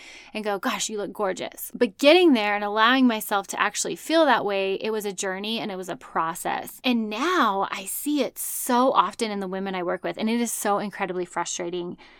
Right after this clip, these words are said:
because I know these women so well. I mean, I sit with them in my office or I look at them on my computer now 'cause that's what I'm doing <laughs> most of the time.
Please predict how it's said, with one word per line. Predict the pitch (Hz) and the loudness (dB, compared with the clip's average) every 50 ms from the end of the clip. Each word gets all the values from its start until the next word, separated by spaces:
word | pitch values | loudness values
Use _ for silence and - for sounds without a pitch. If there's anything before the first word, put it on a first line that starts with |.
| - _ - | -20 _ -2
because | - 294 262 302 | 0 4 8 10
I | 311 | 10
know | 294 330 370 415 | 12 12 12 12
these | 427 403 302 | 12 10 10
women | 311 320 294 277 277 277 269 262 - - - | 10 8 8 8 8 8 6 4 4 0 -6
so | - - - - 254 247 262 | -12 -2 2 4 6 6 6
well. | 226 233 214 190 180 | 6 6 6 6 6
I | 180 | 6
mean, | 196 208 214 208 | 2 0 -2 -4
I | 202 | -4
sit | - - - 294 - | -4 -2 0 0 2
with | 311 277 - | 2 0 2
them | 285 277 269 269 - | 2 4 4 4 2
in | - 226 | 2 0
my | 214 - | 0 4
office | - 220 220 226 - 226 220 220 214 - | 4 6 6 4 2 0 0 0 0 -2
or | 208 202 | -2 -4
I | 185 180 | -2 -2
look | 214 240 - | -2 -2 -2
at | 254 | -2
them | 233 233 | -2 -2
on | 220 214 | -4 -4
my | 214 208 | -4 -6
computer | - 202 - 226 208 214 214 214 214 | -8 -10 -8 -6 -4 -2 -2 -2 -2
now | 208 202 196 202 196 202 | -2 -2 -2 0 -2 -2
'cause | 196 - | -4 -8
that's | - 190 190 - 214 | -12 -12 -10 -8 -6
what | 202 196 | -6 -4
I'm | 190 - 233 240 | -2 0 0 2
doing | - 233 226 226 277 247 - | 2 2 4 4 4 4 4
<laughs> | - | 4
most | 254 247 262 254 | 4 4 4 2
of | - | 0
the | 247 | -2
time. | 240 - 226 214 226 226 | -2 -2 -2 -2 -2 -4